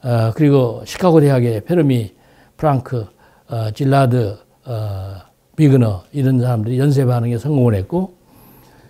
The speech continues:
그리고, 어, 영국의 처칠 수상과 루즈벨트, 어, 대통령이,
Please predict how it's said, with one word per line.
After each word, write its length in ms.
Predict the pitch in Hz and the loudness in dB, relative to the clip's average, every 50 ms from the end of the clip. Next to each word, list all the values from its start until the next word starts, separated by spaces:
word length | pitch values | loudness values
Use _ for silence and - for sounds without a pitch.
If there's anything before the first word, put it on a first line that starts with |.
| _ _ _ _ _ _ - | _ _ _ _ _ _ 0
그리고, 200 | - 180 190 196 | 2 6 8 10
어, 540 | 190 175 151 156 156 147 147 147 143 143 147 | 10 10 10 8 8 8 8 8 6 6 8
영국의 380 | 160 175 180 175 170 175 165 | 8 8 8 8 10 8 8
처칠 1160 | 160 - 190 180 - - - 170 151 139 131 120 131 139 135 127 123 120 117 117 113 113 113 - _ _ _ _ _ | 8 6 4 4 4 2 2 2 2 2 2 0 -2 0 0 0 0 0 -2 -2 -4 -6 -10 -12 _ _ _ _ _
수상과 760 | - - - 160 151 143 131 123 123 127 123 123 127 131 143 | -16 -6 -2 0 2 2 2 0 0 0 -2 -2 -4 -10 -8
루즈벨트, 520 | 143 143 151 151 139 139 139 131 120 120 - _ _ _ _ _ _ _ _ - | -4 0 2 2 2 2 2 2 0 -4 -6 _ _ _ _ _ _ _ _ -10
어, 180 | - 123 117 110 110 | -6 -4 -4 -4 -4
대통령이, 680 | 131 127 120 - 120 117 113 110 120 131 139 123 98 | -4 -6 -6 -4 -6 -4 -4 -4 -4 -4 -6 -6 -8